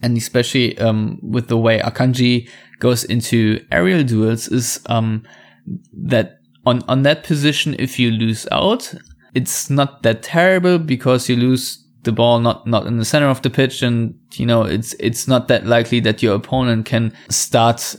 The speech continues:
the counterattack right away. But if you win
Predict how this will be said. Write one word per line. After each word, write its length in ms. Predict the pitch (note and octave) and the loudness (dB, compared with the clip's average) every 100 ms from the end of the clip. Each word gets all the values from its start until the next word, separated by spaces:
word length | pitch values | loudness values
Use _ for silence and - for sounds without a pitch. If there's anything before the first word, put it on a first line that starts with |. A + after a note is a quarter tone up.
| - | -6
the 140 | A2+ | -4
counterattack 600 | G#2+ D#3+ A#2+ G#2 G2 G2+ | 0 2 2 0 -2 -2
right 220 | E2+ G#2 G#2+ | 0 0 2
away. 360 | G#2+ A#2 B2 | 2 4 2
But 280 | B2 A2+ - | 2 -2 -2
if 220 | B2+ - | -6 -2
you 100 | A#2+ | -2
win 640 | A#2 D3 G3+ G3 F#3+ - | 2 2 2 0 0 -2